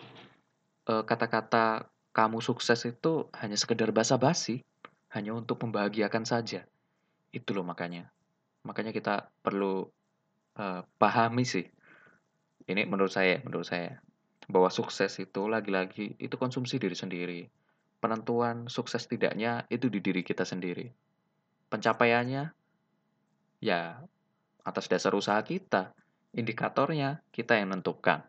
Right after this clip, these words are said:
bukan orang lain. Kalau orang lain yang nentuin, susah kita. Misalkan,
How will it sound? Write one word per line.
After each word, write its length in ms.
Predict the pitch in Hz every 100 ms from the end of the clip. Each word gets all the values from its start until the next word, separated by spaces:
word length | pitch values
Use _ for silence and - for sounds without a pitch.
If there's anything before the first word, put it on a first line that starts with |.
| _ _ -
bukan 220 | - 110
orang 240 | 113 113
lain. 360 | 120 123 98 98 95 _ _ _ _ _ _ _
Kalau 240 | - 95
orang 240 | 120 120
lain 120 | 123 123
yang 100 | 123
nentuin, 520 | 123 123 131 135 110 - _ _
susah 400 | - 135 160 131
kita. 400 | 107 92 90 - _ _ _ _ _ _ -
Misalkan, 560 | 107 87 87 113 98